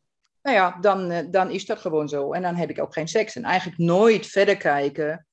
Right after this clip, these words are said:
waarom misschien de zin niet opkomt. Is het misschien, heb je de juiste manier van seks? Of, eh, eh, ben je misschien iemand die meer van het beleven is en dat je misschien pas de zin kan ontstaan in dat moment dat je begint?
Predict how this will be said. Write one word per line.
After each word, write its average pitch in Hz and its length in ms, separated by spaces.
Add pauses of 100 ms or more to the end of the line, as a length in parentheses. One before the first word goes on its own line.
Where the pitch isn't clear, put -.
(1400)
waarom 143 460
misschien 208 360
de 202 80
zin 202 240
niet 196 220
opkomt. 202 720
Is - 160
het - 140
misschien, 139 600
heb 147 160
je 143 80
de 139 120
juiste 139 400
manier 143 420
van 147 200
seks? - 680
Of, - 380
eh, 135 540
eh, 131 80
ben 147 160
je 143 80
misschien 143 360
iemand 151 440
die 160 120
meer 151 220
van 165 140
het 160 140
beleven 196 600
is 202 400
en 151 140
dat 147 180
je 160 80
misschien 156 380
pas - 500
de 175 100
zin 175 360
kan 180 300
ontstaan 175 560
in 170 140
dat 165 140
moment 170 300
dat 165 140
je 196 60
begint? 226 720